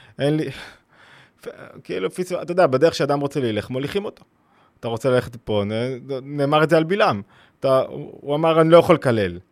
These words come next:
טוב, לא יכול לקלל, סבבה, נפלא. אחרי זה קוראים לו פעם שנייה, אז הוא אומר, "טוב, אז אולי אני אבוא." אתה רוצה ללכת, תלך, בבקשה. אתה רוצה ליפול, תיפול.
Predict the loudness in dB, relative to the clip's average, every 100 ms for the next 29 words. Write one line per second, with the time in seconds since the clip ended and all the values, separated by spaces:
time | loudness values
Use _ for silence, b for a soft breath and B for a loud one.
0 | _ _ -10 -8 -4 -4 -4 -4 -6 -6
1 | -6 -4 -2 -2 -4 -8 -8 -6 -6 -10
2 | -6 0 2 0 -4 -2 0 2 2 0
3 | -2 -2 0 -2 -2 -2 -2 0 0 0
4 | -2 -4 -10 b b -12 -6 -2 -2 -2
5 | -6 -6 -4 -6 -10 -20 -14 -12 -8 -6
6 | -2 -4 -2 -4 -6 -8 -8 -10